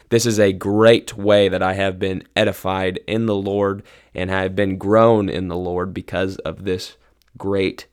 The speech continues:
tool. I previously mentioned the usage of social media, but one particular social media app that I use more than others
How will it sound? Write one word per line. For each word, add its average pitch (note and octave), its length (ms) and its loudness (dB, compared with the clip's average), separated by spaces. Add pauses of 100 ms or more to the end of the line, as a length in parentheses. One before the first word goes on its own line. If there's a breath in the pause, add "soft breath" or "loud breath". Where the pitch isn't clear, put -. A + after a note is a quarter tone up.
(480)
tool. F#2 400 -4 (1080)
I A#2 80 6
previously D3+ 560 8
mentioned D3 540 4
the A#2+ 100 4
usage C3+ 520 2
of G#2+ 180 2
social C3 460 0
media, G#2 640 -4 (640 soft breath)
but G#2+ 180 2
one C#3 380 6
particular A#2+ 1000 -2
social G2+ 520 -2
media G2 520 -2
app F#2 300 -2
that F#2+ 160 -6
I G2 140 -4
use G2 520 -2 (300 soft breath)
more B2 280 6
than G2+ 220 -2 (140)
others A#2 640 2